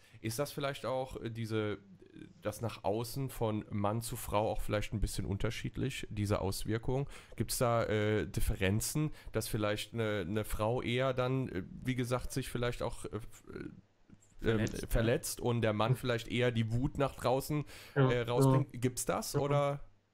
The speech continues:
Speaker 3: Ja, das, das ist das Typische, ne? Also, ähm, es heißt immer, in den, in den Gefängnissen sind viele Borderline-Betroffene. Ich weiß nicht genau, ob das stimmt. Ich bin auch kein Wissenschaftler, da müsste man dann mal die Studien, äh,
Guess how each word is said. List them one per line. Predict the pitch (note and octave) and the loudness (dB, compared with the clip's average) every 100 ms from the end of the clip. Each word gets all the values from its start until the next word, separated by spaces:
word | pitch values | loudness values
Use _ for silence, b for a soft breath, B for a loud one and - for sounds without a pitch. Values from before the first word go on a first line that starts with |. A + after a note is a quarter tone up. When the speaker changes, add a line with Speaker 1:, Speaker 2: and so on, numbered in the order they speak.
| _ D3+ | _ 2
Speaker 3:
Ja, | |
das, | C#3 C3+ - _ _ _ _ _ _ _ _ _ - B B | 2 2 -2 _ _ _ _ _ _ _ _ _ -12 B B
das | - B2+ | 2 2
ist | C#3+ | 4
das | C#3+ | 2
Typische, | C#3 E3+ E3+ D3+ - A#2+ | 2 2 4 4 4 2
ne? | A#2+ C3 D#3 B B | 4 2 0 B B
Also, | - A#2 A#2+ A#2 A#2 B - | -4 0 2 0 -4 B -14
ähm, | - - - - - - - | -12 -8 -8 -10 -14 -16 -6
es | B2+ B2 | -2 2
heißt | B2+ C3+ | 2 2
immer, | C#3 C3+ | 2 2
in | B2+ | 4
den, | C3 | 2
in | C#3 C3 | 4 4
den | C3 | 4
Gefängnissen | B2+ B2 D#3 D#3+ C#3+ A#2 A#2+ | 4 2 2 4 4 2 0
sind | A2 A2+ | 0 -2
viele | - A#2+ | 0 -2
Borderline-Betroffene. | G#2+ G#2 G#2+ G2 F#2+ G2+ - F2+ - F#2 F#2+ | 2 2 2 2 -2 -2 -2 -2 0 0 0
Ich | - | 2
weiß | A#2 A#2 | 2 2
nicht | B2+ A#2+ - | 0 -2 -4
genau, | - A2+ A2+ B2+ B2+ | -4 0 4 4 4
ob | - - | 0 -2
das | A#2 | -2
stimmt. | - - C3+ C#3 | -2 0 2 2
Ich | C#3+ - | 0 0
bin | C3 | 2
auch | A#2 | 2
kein | - A#2+ | 0 0
Wissenschaftler, | B2+ D3 C3+ A#2+ - A#2+ | 0 0 0 0 0 0
da | A2+ | 0
müsste | B2+ - | -2 -2
man | A#2+ A#2+ | 0 2
dann | A2 | 2
mal | A2+ | 2
die | A2 | 2
Studien, | - C#3+ D3+ C#3+ B2+ B2 B B B | 2 2 4 6 4 2 B B B
äh, | - B2 A#2+ | 0 2 2